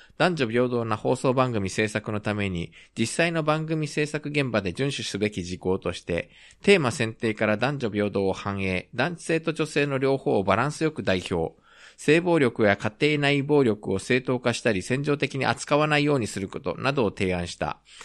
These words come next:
それとともに、放送番組の多様な外見を再現するための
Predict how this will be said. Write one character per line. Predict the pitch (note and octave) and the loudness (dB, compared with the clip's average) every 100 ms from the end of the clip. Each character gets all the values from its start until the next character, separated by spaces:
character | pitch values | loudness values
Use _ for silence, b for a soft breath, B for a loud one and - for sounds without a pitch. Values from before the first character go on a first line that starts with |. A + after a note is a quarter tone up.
| B B B B B B | B B B B B B
そ | - D3+ | 2 2
れ | F3 | 4
と | F3+ | 0
と | F3 | 0
も | B2+ | 0
に、 | F#2+ - - | -2 -6 -2
放 | D#3+ F#3+ | 0 2
送 | G3 F#3 | 2 2
番 | F#3 E3+ | 2 2
組 | C3 A2 | 0 0
の | G2+ | 0
多 | A#2+ | 2
様 | C#3+ E3+ | 2 2
な | D#3+ D3 - | 4 2 4
外 | C3 D3 | 4 4
見 | - C3+ C3 | 0 0 0
を | |
再 | B2 - C#3 | -2 2 2
現 | D3+ C#3 | 2 0
す | A#2 G#2 | 0 -4
る | G2 | 0
た | G2+ | 0
め | G2 G2 | 0 0
の | F2 | -2